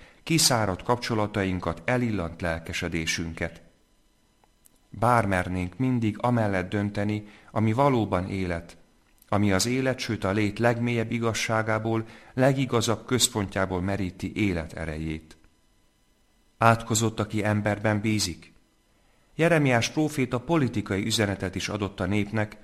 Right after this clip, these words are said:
sőt nem egyszer a királynak is. Júdea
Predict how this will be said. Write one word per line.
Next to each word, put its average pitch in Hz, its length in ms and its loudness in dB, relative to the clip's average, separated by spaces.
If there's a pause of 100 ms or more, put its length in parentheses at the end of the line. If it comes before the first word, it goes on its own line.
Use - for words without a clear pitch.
(160)
sőt 123 220 -4
nem 135 160 2
egyszer 110 300 0
a 110 60 -4
királynak 82 580 -2
is. - 240 -14 (760)
Júdea 127 760 0